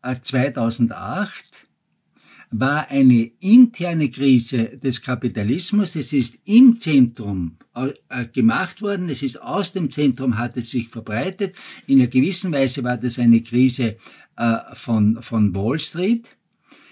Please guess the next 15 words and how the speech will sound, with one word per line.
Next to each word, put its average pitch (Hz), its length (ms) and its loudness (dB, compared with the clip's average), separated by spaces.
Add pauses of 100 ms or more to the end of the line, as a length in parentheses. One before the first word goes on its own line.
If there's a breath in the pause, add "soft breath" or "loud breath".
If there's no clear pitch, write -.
(280 soft breath)
Diese 175 240 0
Krise 175 420 -4
war 143 140 -2
vorrangig 160 800 -2
keine 131 300 4
Bankenkrise, 131 960 -4
wie 151 100 -4
man 156 200 -2
oft 135 320 -8
hört, 151 340 -2 (320 loud breath)
sondern 170 420 -4
eine 139 240 4
Krise 151 380 -4
des 127 160 -4
Schattenbankensystems. 107 1500 -6